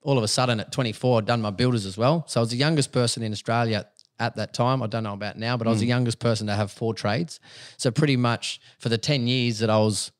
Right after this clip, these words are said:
Speaker 1: or yeah, from sixteen to twenty-four, so eight, nine years I was doing it. Um, and the last three years were eighty to a hundred hour weeks 'cause I was doing, running my,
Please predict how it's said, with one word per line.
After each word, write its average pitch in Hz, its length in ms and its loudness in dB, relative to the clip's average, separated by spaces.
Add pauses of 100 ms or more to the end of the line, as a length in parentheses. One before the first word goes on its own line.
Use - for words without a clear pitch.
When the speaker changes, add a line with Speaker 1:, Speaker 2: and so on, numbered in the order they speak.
(140)
Speaker 1:
or 104 220 -2
yeah, 113 260 0
from 107 200 -6
sixteen 120 460 0
to 107 60 -6
twenty-four, 117 420 -2
so 110 120 -2
eight, 113 200 -2
nine 110 260 -2
years 110 220 -2
I 104 60 0
was 98 120 -6
doing 117 240 0
it. 98 180 -6 (520)
Um, 101 360 -4
and 113 140 0
the 113 40 2
last 135 300 2
three 139 180 2
years 110 300 -2
were 117 160 4
eighty 127 200 2
to 113 100 0
a 107 40 -2
hundred 107 260 -2
hour 98 180 0
weeks 101 300 -2
'cause 107 320 0
I 104 100 -2
was 104 220 -2
doing, 127 220 0
running 147 240 4
my, 127 100 2